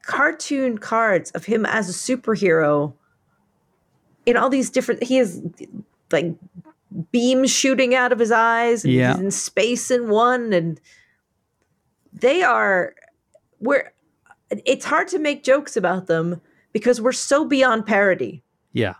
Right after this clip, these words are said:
Speaker 2: They are in classic shitty N F T fashion. They are, like, parts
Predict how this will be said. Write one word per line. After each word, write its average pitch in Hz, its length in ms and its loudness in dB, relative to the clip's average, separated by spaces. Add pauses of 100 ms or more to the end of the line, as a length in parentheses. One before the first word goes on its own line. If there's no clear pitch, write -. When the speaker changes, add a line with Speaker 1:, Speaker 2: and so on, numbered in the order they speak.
(920)
Speaker 2:
They 175 200 2
are 202 260 2
in 165 320 -4 (600)
classic 185 640 -2
shitty 147 520 0
N 127 160 2
F 120 140 -2
T 120 180 -2
fashion. 107 720 -2 (120)
They 117 320 0
are, 104 460 -2 (120)
like, 110 500 -4 (1040)
parts - 680 -4